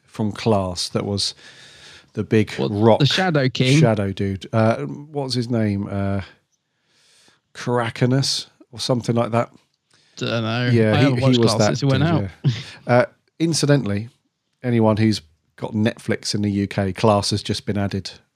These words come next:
Speaker 1: or in the last
Speaker 2: Has
Speaker 1: couple
Speaker 2: it?
Speaker 1: of weeks has been added to Netflix. So if, uh, being bored is your cup of tea,
Speaker 2: <laughs>
Speaker 1: then, uh, Class is on.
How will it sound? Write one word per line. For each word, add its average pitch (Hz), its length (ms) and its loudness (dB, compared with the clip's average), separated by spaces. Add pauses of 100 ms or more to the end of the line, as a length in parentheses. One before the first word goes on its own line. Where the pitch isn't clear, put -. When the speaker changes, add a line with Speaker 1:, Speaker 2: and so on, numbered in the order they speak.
(140)
Speaker 1:
or 104 160 -2
in 101 60 0
the 104 80 2
last 98 240 2
Speaker 2:
Has 196 100 2
Speaker 1:
couple 220 100 -2
Speaker 2:
it? - 20 0
Speaker 1:
of - 40 0
weeks 104 200 -2
has 101 100 -4
been 104 120 0
added 104 260 0
to - 120 -4
Netflix. - 500 -6
So 101 300 -2 (960)
if, 107 260 -6
uh, 104 280 2 (760)
being 104 280 0
bored 107 520 4 (600)
is 98 120 -6
your 101 120 2
cup - 200 -2
of 98 80 -4
tea, 101 300 -2 (380)
Speaker 2:
<laughs> - 440 0
Speaker 1:
then, 101 220 2
uh, 95 200 0 (280)
Class 104 380 2
is 110 140 4
on. 107 220 0